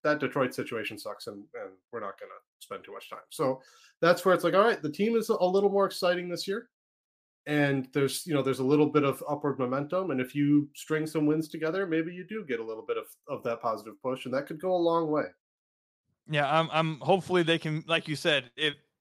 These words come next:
Speaker 2: if they can front load a lot of wins, that would be, that would be fun. 'Cause I think he's gonna get talked about a lot.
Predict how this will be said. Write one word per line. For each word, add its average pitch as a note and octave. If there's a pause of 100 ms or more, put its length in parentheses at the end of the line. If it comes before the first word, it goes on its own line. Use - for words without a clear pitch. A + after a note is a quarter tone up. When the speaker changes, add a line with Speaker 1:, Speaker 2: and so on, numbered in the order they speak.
(540)
Speaker 2:
if E3
they F#3
can G3+
front F#3+
load G3
a -
lot F#3
of D#3+
wins, F3+ (140)
that D#3+
would D#3+
be, D#3 (340)
that E3
would D#3+
be D#3+
fun. C3+
'Cause -
I C#3+
think C#3+
he's C#3+
gonna D3+
get D3
talked C#3+
about C3+
a B2+
lot. A#2